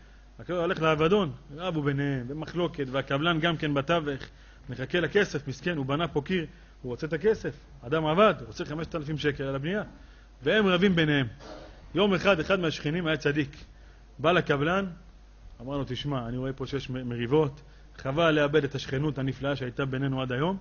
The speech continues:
אני נותן לך עכשיו צ'ק, אני חייב לך על החדר, תשלום אחרון, חמש עשרה אלף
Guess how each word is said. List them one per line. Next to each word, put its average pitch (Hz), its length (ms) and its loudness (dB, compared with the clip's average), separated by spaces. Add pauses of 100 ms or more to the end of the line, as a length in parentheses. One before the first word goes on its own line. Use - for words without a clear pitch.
(600)
אני 139 100 -4
נותן 156 220 0
לך 131 100 -6
עכשיו 143 280 -4
צ'ק, - 300 2
אני 147 160 -4
חייב 151 240 0
לך 143 160 0
על 135 140 2
החדר, 151 380 4
תשלום 147 400 -2
אחרון, 151 380 0 (520)
חמש 160 340 0
עשרה 151 220 0
אלף 151 120 2